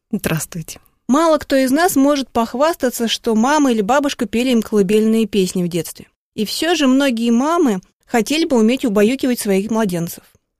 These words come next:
Speaker 2: Только вот в голову обычно, кроме "не ложись на краю", ничего не приходит. Анна Борисовна, скажите, пожалуйста, все ли могут петь колыбельные песни?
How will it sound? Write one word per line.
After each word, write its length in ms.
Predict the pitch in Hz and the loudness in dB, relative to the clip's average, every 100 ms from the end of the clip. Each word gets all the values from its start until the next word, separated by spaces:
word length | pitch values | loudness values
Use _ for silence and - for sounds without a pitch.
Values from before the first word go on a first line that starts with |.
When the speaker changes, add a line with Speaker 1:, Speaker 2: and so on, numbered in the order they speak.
| _ - | _ -4
Speaker 2:
Только 300 | 294 302 277 | -2 0 -2
вот 160 | 247 | 0
в 60 | 214 | 0
голову 340 | 277 349 277 | 2 2 2
обычно, 400 | 240 233 277 247 | 0 0 0 -2
кроме 400 | 226 262 254 214 | 0 0 2 2
"не 160 | 208 247 | 2 2
ложись 400 | 262 247 220 - | 2 2 0 0
на 100 | 214 | -2
краю", 320 | 233 262 370 | 0 2 4
ничего 340 | 285 - 214 | 2 2 0
не 120 | 262 269 | 2 2
приходит. 580 | 233 226 175 165 - _ _ _ _ | 0 -2 -4 -6 -8 _ _ _ _
Анна 240 | 254 277 226 | 0 2 2
Борисовна, 400 | 226 190 196 185 | 2 2 0 -4
скажите, 420 | - 269 269 226 | 0 2 2 -2
пожалуйста, 540 | 208 202 180 - 180 _ _ - | -2 0 -2 -6 -12 _ _ -6
все 320 | 214 - 330 | -2 2 4
ли 120 | 330 254 | 4 4
могут 400 | 240 294 277 _ | 4 2 -2 _
петь 240 | 220 269 | -2 -2
колыбельные 600 | - 220 190 175 190 208 | 0 2 2 2 0 0
песни? 420 | 202 - 160 - | -2 -6 -18 -20